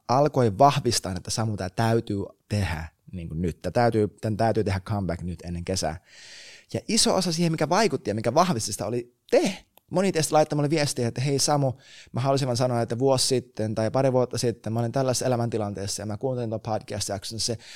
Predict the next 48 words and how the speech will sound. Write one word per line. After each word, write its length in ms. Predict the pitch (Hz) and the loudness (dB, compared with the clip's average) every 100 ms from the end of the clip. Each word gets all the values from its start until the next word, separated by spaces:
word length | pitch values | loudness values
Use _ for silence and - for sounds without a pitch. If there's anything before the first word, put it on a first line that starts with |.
| - - | -12 -2
Jumala 240 | 139 123 | 2 4
puhui 200 | 131 123 | 4 0
mulle 140 | 113 | -2
näin 260 | 113 113 110 | 0 0 0
ja 80 | 104 | 0
näin 240 | 110 104 | -2 -2
ja 80 | 104 | -2
mä 100 | 113 | -2
oon 200 | 113 110 | -2 -2
nähnyt, 220 | 117 113 | -2 -2
miten 140 | 98 107 | -4 -4
mun 100 | 120 | -4
elämä 180 | 127 | -2
on 60 | 113 | -4
muuttunut 380 | 110 104 - 98 | -4 -6 -6 -6
ja 80 | 101 | -4
bä, 100 | 120 | -4
bä, 80 | |
bä, 100 | 120 | -2
bä, 100 | 110 | -2
bä, 100 | 101 | -2
bä. 220 | 92 92 90 - - - _ _ _ _ _ - - | -2 -6 -8 -14 -20 -20 _ _ _ _ _ -20 -16
Et 100 | 117 | 0
kiitos 220 | 175 160 | 4 4
tosi 160 | 131 120 | 4 0
paljon. 300 | 104 71 76 73 _ | 2 0 -4 -12 _
Kiitos 280 | - 151 127 | 0 2 2
teille, 180 | 135 120 | 2 2
jotka 200 | 107 127 | 2 2
ootte 200 | 123 104 | 2 2
laittanut 380 | 110 110 107 101 | 0 0 -4 0
palautetta, 480 | 117 104 101 - | 2 2 -2 -6
jotka 200 | 92 - | -8 -8
ootte 180 | 92 - | -10 -8
laittanut 280 | 90 92 92 | -8 -8 -8
kysymyksiä 520 | - 113 110 101 104 98 | -4 -2 -2 -4 -4 -2
tai 220 | 90 87 | -2 0
ehdotuksia 600 | 117 104 98 - 98 95 | 0 -2 -2 -2 0 -2
tai, 300 | 90 82 82 - - - | -2 -2 -4 -12 -20 -8
tai 140 | - | -4
todistuksia 640 | - 110 104 - 98 - 101 | 2 4 4 -2 -4 -6 -6
tai 100 | 85 | -6
mitä 140 | 98 | -6
ikinä. 220 | 113 110 | -6 -4
Ja 100 | 107 | -2
laita 260 | 156 202 - | -2 -2 -4
edelleenkin 580 | 151 135 139 107 69 76 _ _ - | -4 -2 -2 -4 -6 -16 _ _ -6
Instagramissa. 800 | 131 - 127 127 123 117 127 | -2 -2 0 0 0 0 -2